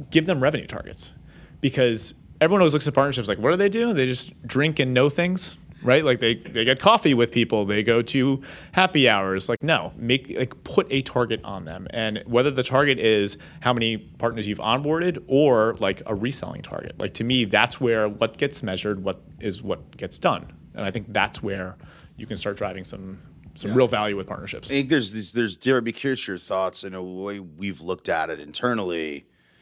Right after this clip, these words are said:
Speaker 2: and sort of some of the different sort of configurations of how to think about partnerships and sort of the value and just the orientation,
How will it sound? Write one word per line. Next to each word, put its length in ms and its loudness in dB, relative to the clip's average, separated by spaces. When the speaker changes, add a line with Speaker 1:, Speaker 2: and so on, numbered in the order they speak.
Speaker 2:
and 100 -10
sort 140 -2
of 80 -8
some 100 -2
of 60 -2
the 80 -2
different 500 -4
sort 160 -6
of 160 -12
configurations 1080 -4
of 100 -14
how 160 -4
to 80 -4
think 240 -10
about 320 -8
partnerships 640 -8
and 80 -16
sort 200 -10
of 60 -20
the 60 -20
value 800 -4
and 100 -6
just 220 -6
the 160 -4
orientation, 1040 -4